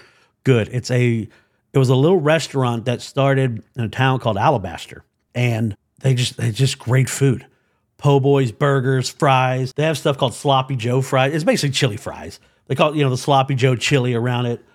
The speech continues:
Zydeco burger, the, the Cajun cheesesteak. I mean, Chub Fathers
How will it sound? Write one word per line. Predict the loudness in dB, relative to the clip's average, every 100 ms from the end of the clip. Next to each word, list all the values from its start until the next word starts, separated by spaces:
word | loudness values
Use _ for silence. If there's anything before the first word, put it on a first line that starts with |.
| _ _ _ _
Zydeco | -2 2 4 4 0 0 0 2
burger, | 2 2 0 0 -2 -6 _ _ _ _ _
the, | -4
the | -2 -4
Cajun | 0 2 2 2 2
cheesesteak. | 0 0 0 0 -2 0 2 2 0
I | -2
mean, | 0 0 -2
Chub | 0 2 2
Fathers | 2 2 2 -2 -6